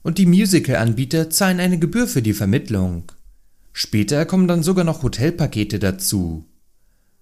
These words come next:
In einem Interview hat Bredak einmal gesagt, dass man hierbei nicht nur Millionen erwirtschaftet hat, sondern er auch so zum Millionär geworden ist. Wohlgemerkt nebenberuflich.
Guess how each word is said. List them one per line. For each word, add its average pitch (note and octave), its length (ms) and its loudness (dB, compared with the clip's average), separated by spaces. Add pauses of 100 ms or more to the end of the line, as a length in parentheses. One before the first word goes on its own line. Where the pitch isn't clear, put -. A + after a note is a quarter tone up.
In D#3+ 80 0
einem F#3 220 2
Interview D#3 560 2
hat A#2 220 -2
Bredak A#2+ 340 -2
einmal A2+ 240 0
gesagt, A#2 420 -2
dass D#3+ 140 -2
man E3+ 160 2
hierbei D3+ 360 2
nicht D#3+ 240 -2
nur F3 80 2
Millionen F3 420 2
erwirtschaftet B2+ 680 -2
hat, C#3 220 -4 (240)
sondern E3+ 320 0
er F3+ 160 2
auch D3+ 80 -4
so D#3+ 220 0
zum C3 240 -2
Millionär A2+ 440 2
geworden G2+ 460 -2
ist. - 500 -6 (540)
Wohlgemerkt G2 760 -2
nebenberuflich. F#2+ 1080 -4